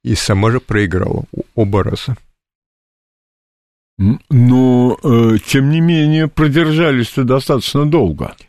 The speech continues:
Speaker 1: Вот именно за такое упорство, за стремление любой ценой нагадить противнику, даже если мы не можем выиграть,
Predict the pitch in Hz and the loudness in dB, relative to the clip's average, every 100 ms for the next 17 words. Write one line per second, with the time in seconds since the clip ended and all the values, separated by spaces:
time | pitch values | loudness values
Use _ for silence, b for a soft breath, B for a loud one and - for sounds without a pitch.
0 | _ - 120 - 151 139 135 113 98 107 | _ -4 -2 -2 -2 0 0 0 0 -2
1 | - 127 - 117 117 104 160 165 - - | -2 -4 0 0 0 -2 -2 -2 -2 -2
2 | 98 85 90 107 110 107 104 107 107 - | 0 0 0 2 2 2 0 -2 -6 -8
3 | 104 110 110 120 107 101 95 113 107 113 | -4 -2 0 0 2 2 2 0 2 0
4 | - - 110 107 104 95 104 110 98 92 | 0 -4 -2 0 0 2 0 0 -2 -2
5 | - 110 107 117 98 98 104 95 92 98 | -2 -2 -2 -2 -2 -2 -2 0 0 0
6 | - 104 95 95 98 95 104 98 147 127 | -2 -2 0 0 0 0 0 -2 0 -2
7 | 92 | -4